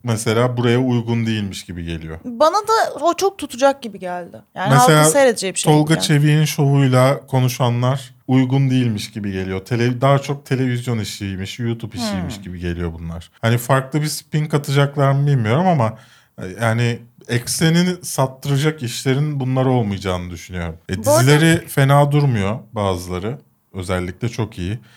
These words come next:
Speaker 1: Bu arada öze-, e, yani özelden de kişisel olarak da çok uğraştığını Acun'un, hani neredeyse bütün gün toplantı yaptığını, e, hiç aralıksız çalıştığını duyuyorum bu, bunun için. Sürekli bir şeyler bağlamak için. Herkes de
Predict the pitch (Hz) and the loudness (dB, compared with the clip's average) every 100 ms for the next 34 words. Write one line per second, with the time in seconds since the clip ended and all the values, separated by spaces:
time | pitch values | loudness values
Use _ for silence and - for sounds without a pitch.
0 | - _ _ 110 123 139 147 127 107 139 | -20 _ _ 2 4 4 2 0 -2 -2
1 | 101 101 95 92 87 - _ _ _ - | -2 -2 -2 -2 -6 -12 _ _ _ -6
2 | 98 95 104 107 104 117 117 131 127 101 | -2 -2 -2 -2 2 2 4 2 2 0
3 | 95 - _ _ - - 127 113 113 117 | -2 -6 _ _ -14 -2 0 2 4 2
4 | 117 - 104 - 123 - 113 98 92 - | 0 -4 -6 -2 -4 0 2 2 0 -6
5 | 98 95 95 87 87 92 95 _ _ _ | -6 -2 -4 -6 -8 -8 -10 _ _ _
6 | _ 107 101 101 104 - - 110 113 107 | _ -4 -2 -2 -4 -14 -4 2 2 2
7 | 104 - 110 101 - 107 107 104 107 101 | 0 0 -4 -4 -4 -2 -4 -2 -4 -2
8 | 107 101 104 107 95 - 101 101 104 104 | -2 -2 -2 -4 -4 -8 -8 -4 -6 -6
9 | - _ _ _ 101 95 87 117 127 110 | -14 _ _ _ -8 -6 -6 -8 -2 -2
10 | 104 104 - 117 - 110 104 - 107 101 | -2 -6 -8 -12 -6 -4 -4 -6 -6 -6
11 | 101 90 87 85 85 87 - - 90 90 | -4 -4 -2 -4 -6 -10 -12 -14 -10 -8
12 | 87 - 123 120 104 98 - 95 87 - | -8 -6 -6 -4 -4 -6 -6 -10 -10 -6
13 | 92 90 87 90 87 85 85 85 - 101 | -2 -2 -2 -4 -4 -4 -8 -12 -10 -6
14 | 98 101 104 98 135 | -6 -4 -4 -2 -4